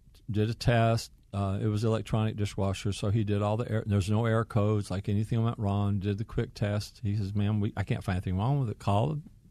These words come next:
if it happens again." So a week or so later, she called back, and she said, um, it stopped in the middle of the cycle again.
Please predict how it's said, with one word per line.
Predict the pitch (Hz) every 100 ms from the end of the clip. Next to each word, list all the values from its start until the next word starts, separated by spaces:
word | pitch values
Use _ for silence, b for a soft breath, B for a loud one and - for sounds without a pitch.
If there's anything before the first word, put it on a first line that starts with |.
| - -
if | 110
it | 151 -
happens | 117 107 117 110
again." | 131 269 135 - B B B B B B B B
So | - 151
a | 147
week | 127 131
or | 117
so | - 127 117
later, | 113 175 139
she | -
called | - 110 107
back, | 101 104 139
and | 120
she | - 110
said, | - 110 104 -
um, | 107 104 98 98 b b b b b b - - - - -
it | 123
stopped | - 120 117
in | 117
the |
middle | 117 117
of | 117
the |
cycle | 165 180 113
again. | 92 87